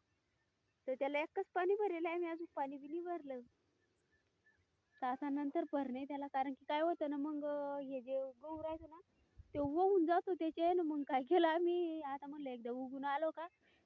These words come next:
मग त्याच्यानंतर असं पाणी भरू म्हणलं होतं. तर अजून लहान लहान आहे, अजून काही पाणी सोडलं नाही त्याला. तर आता असं उगलं पहा ते. तर असं मग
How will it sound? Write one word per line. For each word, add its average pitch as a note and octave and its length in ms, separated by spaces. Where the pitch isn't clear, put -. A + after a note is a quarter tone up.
मग C4 220
त्याच्यानंतर D4 640
असं D4+ 440
पाणी D4+ 220
भरू D4+ 260
म्हणलं C#4 260
होतं. C#4+ 180
तर C4 60
अजून C#4 300
लहान C4+ 200
लहान C#4+ 220
आहे, C4+ 100
अजून C#4 160
काही C#4 240
पाणी C4 180
सोडलं A#3+ 440
नाही C#4 160
त्याला. B3+ 220
तर A#3+ 60
आता A#3 320
असं C4+ 180
उगलं A#3+ 260
पहा A#3+ 160
ते. B3+ 120
तर B3 40
असं D4+ 280
मग C#4+ 160